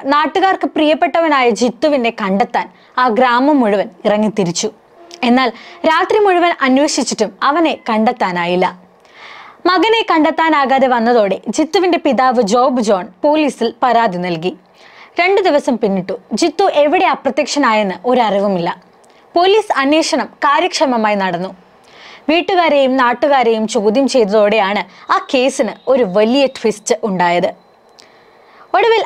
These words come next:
അവർ ആ നടുക്കുന്ന സത്യം മനസ്സിലാക്കി. ജിത്തുവിനെ കൊന്നത് മറ്റാരുമല്ല, സ്വന്തം അമ്മ തന്നെയാണ്.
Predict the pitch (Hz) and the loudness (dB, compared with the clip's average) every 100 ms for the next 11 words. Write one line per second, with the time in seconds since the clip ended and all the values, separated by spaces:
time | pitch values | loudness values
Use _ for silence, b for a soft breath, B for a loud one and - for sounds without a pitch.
0 | 320 330 370 359 262 254 - 294 277 247 | 0 0 2 2 2 0 0 0 0 -2
1 | 220 262 226 190 180 208 185 185 208 B | -2 -2 -2 -2 -4 -2 -2 -2 -10 B
2 | B B B - 302 349 349 349 349 285 | B B B -4 -2 0 2 0 0 0
3 | 294 208 - 233 247 262 240 240 226 180 | 0 -2 -4 -4 -2 0 0 2 0 -2
4 | 180 - - 277 285 - 240 233 254 254 | -4 -8 -2 0 0 -2 -2 0 2 2
5 | 208 190 180 175 | 0 -2 -4 -6